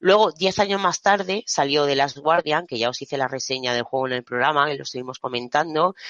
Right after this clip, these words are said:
que por supuesto me, otro juegazo que me dejó con la boca abierta.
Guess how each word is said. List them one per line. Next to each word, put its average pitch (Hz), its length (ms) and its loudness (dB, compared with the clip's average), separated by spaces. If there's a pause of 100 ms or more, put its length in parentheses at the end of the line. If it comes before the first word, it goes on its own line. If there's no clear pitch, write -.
(140)
que 170 120 2
por 131 140 -4
supuesto 127 360 -2
me, 123 500 0
otro 131 260 -4
juegazo 127 500 2
que 135 120 -2
me 117 120 -6
dejó 117 560 2
con 147 180 2
la 123 100 4
boca 117 360 0
abierta. 113 480 -6